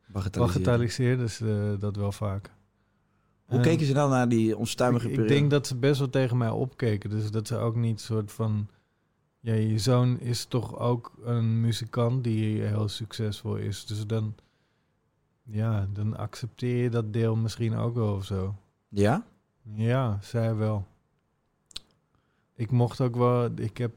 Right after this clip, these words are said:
Speaker 2: niet heel veel nee gekregen van mijn ouders.
Speaker 1: Nee.
Speaker 2: Dus dat is wel iets wat, eh, wat ik mijn zoon wel geef. Een duidelijke grens.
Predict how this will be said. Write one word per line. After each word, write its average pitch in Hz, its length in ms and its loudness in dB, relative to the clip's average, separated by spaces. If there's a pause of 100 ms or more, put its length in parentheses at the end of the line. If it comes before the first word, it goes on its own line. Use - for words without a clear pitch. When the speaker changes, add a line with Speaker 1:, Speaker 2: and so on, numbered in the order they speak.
(160)
Speaker 2:
niet 120 240 -18
heel 113 220 -2
veel 113 240 -4
nee 107 260 0
gekregen 98 580 -10
van 98 200 -6
mijn 98 200 -4
ouders. 98 240 -2
Speaker 1:
Nee. 92 320 4 (1120)
Speaker 2:
Dus - 160 -20
dat 110 220 -4
is 110 160 -2
wel 113 280 0
iets 110 280 -4
wat, 113 260 -4
eh, 110 480 -2
wat 107 160 -6
ik 104 140 -8
mijn 107 300 -2
zoon 107 320 0
wel 104 200 0
geef. 98 440 -6 (800)
Een 107 180 -2
duidelijke 104 540 -2
grens. 107 500 -4